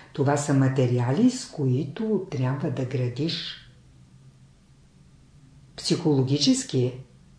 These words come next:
Основа, върху която трябва да съградиш нещо. Дото в първа октава и дото втора октава,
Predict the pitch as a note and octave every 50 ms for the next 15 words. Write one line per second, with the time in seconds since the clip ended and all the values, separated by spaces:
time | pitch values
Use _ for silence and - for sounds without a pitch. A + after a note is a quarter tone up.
0 | - - - - - - - - - - - _ _ - - _ _ _ - _
1 | G#3 F#3+ F#3 - - B3 C4 C#4 C4 F#3 D3 C3+ C#3 C3+ C3 - - C3 B2+ -
2 | C#3+ C#3 C3+ C3 C3+ D#3 C3+ B2+ C3+ C3+ C3+ B2+ C#3 C3 B2 C3+ A#2+ - D3 C3+
3 | B2 - C#3 C3 B2+ A#2 A3 B3+ B3+ - - C#3+ B2+ B2 A#2+ B2 - - - -
4 | - - _ _ _ - - _ _ _ _ _ _ - - _ _ _ - -
5 | _ _ - - _ _ - - _ - _ _ _ _ _ - - - _ C3+
6 | B2+ B2 A#2+ C#3+ B2+ B2+ - - A#3+ B3+ C#4 C4+ C4+ C4+ - - - - - -
7 | - - - - - C#3+ C3+ C3+ C3 C3 C3 B2+ B2 A#2+ - - - G#3 G#3 A3
8 | F3+ C#3 C3 C#3+ C3+ - - - - - - _ _ _ _ _ - D3+ C#3+ B2+
9 | D#3 D3+ D3 D3 - F3 D#3+ D#3 D#3 D#3 E3 - - - - - _ - _ _
10 | _ - - - - _ A#3+ B3 A3+ E3 C#3+ C3+ C3 B2+ - - C3+ B2 B2+ B2
11 | A#2+ C3+ F3+ B3